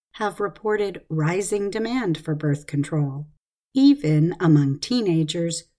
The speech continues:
who are not sexually active. Some patients are especially fearful because the new abortion laws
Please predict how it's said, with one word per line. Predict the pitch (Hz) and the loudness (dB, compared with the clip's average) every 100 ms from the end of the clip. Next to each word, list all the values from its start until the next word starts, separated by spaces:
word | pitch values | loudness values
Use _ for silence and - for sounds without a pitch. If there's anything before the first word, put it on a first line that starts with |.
| _ | _
who | 240 | -2
are | 233 214 | 0 0
not | 214 220 226 - - | -4 -6 -8 -12 -14
sexually | - 233 233 - 160 165 185 - | -6 -4 -4 -4 -2 -2 -4 -4
active. | 170 156 - 139 139 147 - _ _ _ _ _ _ _ _ _ _ _ - | -2 -2 -4 -6 -6 -12 -18 _ _ _ _ _ _ _ _ _ _ _ -12
Some | - 156 170 160 | 0 4 4 4
patients | 156 151 - 175 214 - - | 2 0 0 -4 -4 -8 -8
are | 185 185 185 | -6 -4 -6
especially | 214 - - 262 269 - 165 160 170 | -6 -6 -6 -4 -4 -4 -2 -2 -2
fearful | 165 233 220 202 - 143 139 - _ _ _ - | -4 -2 0 -2 -4 -4 -6 -14 _ _ _ -4
because | 226 226 208 202 - - | -4 -2 -4 -4 -8 -6
the | 202 202 | -4 -2
new | 214 226 233 | -2 -2 -2
abortion | 196 160 190 185 - 175 165 | -2 -4 -4 -4 -4 0 2
laws | 160 160 160 151 | 2 0 -2 -4